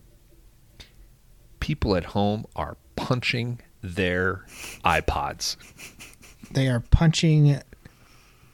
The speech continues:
Speaker 2: Twice Dead into Tubi because that's where it's streaming to watch it. And then download our episode.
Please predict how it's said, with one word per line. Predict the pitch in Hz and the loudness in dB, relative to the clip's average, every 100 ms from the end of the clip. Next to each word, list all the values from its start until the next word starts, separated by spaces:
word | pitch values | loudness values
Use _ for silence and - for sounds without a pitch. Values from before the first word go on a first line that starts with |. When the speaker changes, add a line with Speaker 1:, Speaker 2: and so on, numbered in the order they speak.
| _ | _
Speaker 2:
Twice | - - 139 139 - | 4 6 10 8 10
Dead | 143 131 | 8 10
into | 120 131 | 10 8
Tubi | - - 143 123 117 | 6 10 10 10 2
because | 113 127 120 | 4 4 6
that's | 123 - | 6 6
where | 117 | 4
it's | 107 | 4
streaming | - - 120 107 104 113 | 4 6 8 6 4 2
to | - | 0
watch | 113 104 - | 0 0 0
it. | - - - - _ _ _ _ _ _ - - - - - _ - - - - - - | -2 -8 -20 -20 _ _ _ _ _ _ -20 -20 -20 -20 -20 _ -20 -20 -20 -20 -12 4
And | 127 | 8
then | 123 117 | 10 10
download | 120 117 110 107 | 10 10 8 6
our | 104 | 4
episode. | 104 - - - | 2 0 0 -4